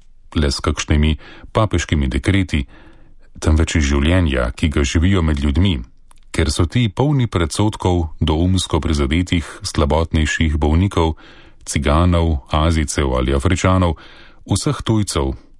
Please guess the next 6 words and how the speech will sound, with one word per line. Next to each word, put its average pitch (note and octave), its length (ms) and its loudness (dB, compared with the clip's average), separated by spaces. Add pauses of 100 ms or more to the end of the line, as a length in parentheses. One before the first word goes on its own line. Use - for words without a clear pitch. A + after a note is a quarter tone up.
(220)
do D#2 120 0
družin F2 460 2
z F2 100 -2
več G2+ 220 0
otroki, G#2+ 480 -2 (440)
revnejših, F2 680 0